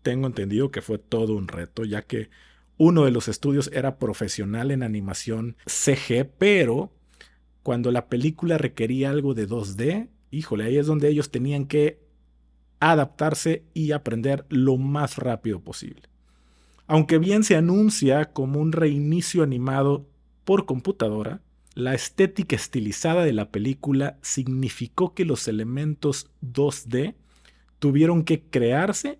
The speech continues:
y mezclarse para lograr el aspecto de cuaderno de bocetos. Una técnica en donde los dibujos son desordenados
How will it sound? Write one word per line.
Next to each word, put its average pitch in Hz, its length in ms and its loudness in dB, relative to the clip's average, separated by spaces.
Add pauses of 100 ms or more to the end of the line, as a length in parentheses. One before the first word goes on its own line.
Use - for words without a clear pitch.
y 143 140 0
mezclarse 156 840 -2 (720)
para 147 220 4
lograr 143 420 4
el 165 140 4
aspecto - 580 -2
de 139 220 -4
cuaderno 135 720 -2
de 120 80 -2
bocetos. - 880 -12 (760)
Una 180 280 4
técnica 170 800 -4
en 131 200 -4
donde 123 260 -4
los 123 220 0
dibujos 151 460 -2
son 160 540 -2
desordenados 175 1120 0